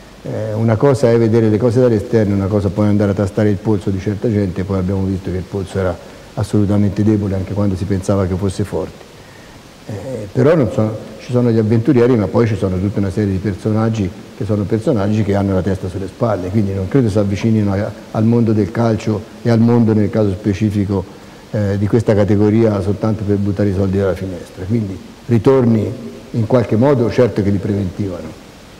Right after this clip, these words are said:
eh, assolutamente, quindi qualche ritorno ci deve essere da qualche parte.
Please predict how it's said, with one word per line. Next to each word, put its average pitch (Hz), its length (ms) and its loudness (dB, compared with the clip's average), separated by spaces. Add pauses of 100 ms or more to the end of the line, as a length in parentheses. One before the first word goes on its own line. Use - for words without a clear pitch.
(140)
eh, 90 460 -16
assolutamente, 104 760 -2
quindi 98 340 -2 (340)
qualche 110 300 -2
ritorno 110 420 2
ci - 100 -8
deve 104 260 -4
essere 101 260 -6
da 95 100 -6
qualche 90 280 -10
parte. - 420 -12